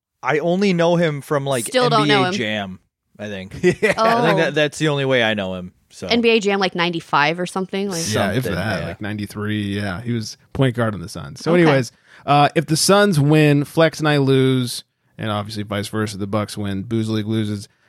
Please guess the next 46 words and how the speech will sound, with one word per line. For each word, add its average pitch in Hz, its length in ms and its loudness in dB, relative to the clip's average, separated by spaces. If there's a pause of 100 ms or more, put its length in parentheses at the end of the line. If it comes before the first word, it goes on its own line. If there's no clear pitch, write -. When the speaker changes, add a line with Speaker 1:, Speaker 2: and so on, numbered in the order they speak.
(120)
Speaker 3:
uh, 107 340 -2
and 123 220 -4
the 131 60 0
loser 202 440 2
has 185 220 2
to 156 80 -8
drink 156 520 0 (140)
a 127 60 -6
shitty 175 440 0
beer, 127 520 2 (180)
best-selling 151 540 2
shitty 139 360 0
beer 120 240 0
from 117 220 -6
that 113 260 0
area. 101 460 -4 (340)
And 135 140 0
there's 147 140 4
been 262 160 2
some 233 160 0
conflicting 180 520 0
reports. 135 540 0
Uh, 113 240 -2
I've 117 80 -6
been 131 100 -4
going 143 200 2
back 131 160 2
and 117 100 -6
forth 117 140 -2
with 107 100 -8
Wiley. 110 260 0
It 113 80 -2
looks 160 240 0
like 180 280 2
in 139 160 -2
Phoenix, 160 500 0
it's 139 240 -4
either 175 320 2
Corona 165 720 0
or 123 180 -2
Mike's 120 460 -4
<laughs> - 100 -12
Hard 151 320 0
Lemonade 139 480 0
Strawberry. 208 800 0
<laughs> - 40 -4